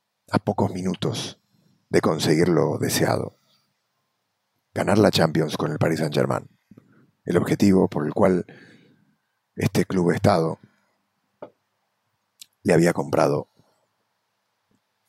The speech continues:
por un cuarto. Bueno, un cuarto no, sí, un cuarto de billón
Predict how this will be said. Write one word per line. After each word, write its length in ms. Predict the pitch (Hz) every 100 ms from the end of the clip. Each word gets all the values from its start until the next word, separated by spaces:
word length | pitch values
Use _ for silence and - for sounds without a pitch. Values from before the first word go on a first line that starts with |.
| _ _ _ _ _ _ _ _
por 160 | - 80
un 80 |
cuarto. 460 | 76 80 82 78 - _ _ _ _ _ _ _ _ _ _ _ _ _ _ _ _ _ _ _ _ _ _ _ _ _ _ _ _ _ _ _ _ _ _ _ _
Bueno, 240 | - -
un 60 | -
cuarto 320 | - 71 -
no, 200 | - - -
sí, 160 | -
un 100 | 95
cuarto 360 | 92 104 - 92
de 100 | 87
billón 600 | 87 90 95 76 - -